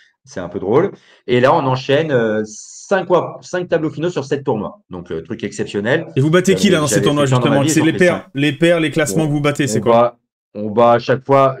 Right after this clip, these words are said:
Speaker 1: les noms, je pourrais plus me rappeler à chaque tournoi, mais en gros, on bat des mecs, bah, c'est simple, hein, pour être, pour passer derrière le tour de Prévia, faut battre des mecs cinquante, cinquante-cinq, puisqu'avec le vingt-quatre paires, dans le tableau final, donc quarante-huit premiers, donc on battait les mecs entre cinquante et soixante-cinq.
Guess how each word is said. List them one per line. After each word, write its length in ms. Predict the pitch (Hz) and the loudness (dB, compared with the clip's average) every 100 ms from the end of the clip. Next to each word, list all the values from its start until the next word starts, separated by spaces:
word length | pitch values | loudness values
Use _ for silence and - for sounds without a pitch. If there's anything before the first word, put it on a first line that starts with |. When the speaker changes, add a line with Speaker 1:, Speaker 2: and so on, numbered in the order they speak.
| 117 | -2
Speaker 1:
les 160 | 127 | 0
noms, 180 | 139 147 | 0 -2
je 80 | - | -4
pourrais 160 | 113 | -6
plus 100 | - | -6
me 60 | 127 | 2
rappeler 320 | 123 - 135 | 2 2 0
à 80 | 120 | -6
chaque 320 | - 123 - | -4 -8 -6
tournoi, 340 | 135 127 151 160 | -6 0 2 2
mais 40 | |
en 120 | 120 | -2
gros, 160 | 113 135 | 0 2
on 40 | |
bat 140 | 117 113 | 2 0
des 100 | 110 | 0
mecs, 260 | 123 131 | -2 -4
bah, 100 | 104 98 | -8 -12
c'est 100 | - | -4
simple, 240 | 135 117 | -4 -2
hein, 160 | 104 101 | -4 -4
pour 100 | 107 | -4
être, 120 | 101 - | -6 -6
pour 140 | 98 | -6
passer 260 | 107 - 107 | -6 -8 -6
derrière 180 | 107 | -6
le 40 | 101 | -4
tour 100 | 113 | -6
de 20 | |
Prévia, 180 | 107 123 | -4 -4
faut 120 | 110 | -4
battre 160 | 101 98 | -4 -4
des 60 | |
mecs 160 | 104 - | -6 -6
cinquante, 420 | 110 107 117 107 | -8 -2 -2 -2
cinquante-cinq, 580 | 110 107 104 - 139 135 | -6 -8 -8 -4 -4 -4
puisqu'avec 340 | - 101 98 | -8 -8 -8
le 80 | 104 | -6
vingt-quatre 440 | 113 110 113 - | -6 -4 -6 -4
paires, 340 | - 120 - - _ _ _ | 0 0 -2 -12 _ _ _
dans 60 | 104 | -10
le 40 | 101 | -6
tableau 200 | 107 110 | -4 -4
final, 200 | 120 120 | -2 -4
donc 120 | 101 | -2
quarante-huit 440 | 120 110 107 117 | -2 -2 -4 -10
premiers, 240 | - 101 127 | -8 -4 -2
donc 120 | 107 | -4
on 60 | 92 | -6
battait 220 | 98 101 | -8 -8
les 80 | 95 | -8
mecs 180 | 110 | -10
entre 160 | - 104 | -12 -14
cinquante 400 | - 101 117 113 | -10 -8 -6 -8
et 20 | |
soixante-cinq. 640 | 104 104 101 85 - 107 | -8 -12 -12 -16 -8 -8